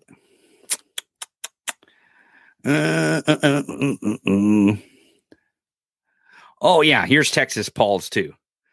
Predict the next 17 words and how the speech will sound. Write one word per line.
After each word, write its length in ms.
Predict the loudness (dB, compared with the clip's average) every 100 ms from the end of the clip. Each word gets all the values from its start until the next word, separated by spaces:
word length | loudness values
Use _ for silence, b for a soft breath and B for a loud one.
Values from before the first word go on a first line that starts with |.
| _ -12
Don't 120 | -4
forget 280 | -2 0 -2
to 80 | 0
go 160 | -2
check 320 | 0 0 0 0
out 200 | -2 0
Texas 340 | -4 -4 -10
Paul. 240 | -4 -4
Texas 320 | -2 -4 -6 -2
Paul's 300 | 0 0 0
here 180 | 0
every 220 | 2 0 -2
Tuesday. 520 | -2 -4 -2 -2 -4 B B
Here's 200 | -2 0
his 200 | -2 -4
link 220 | -6 -6
tree. 340 | -4 -4 -4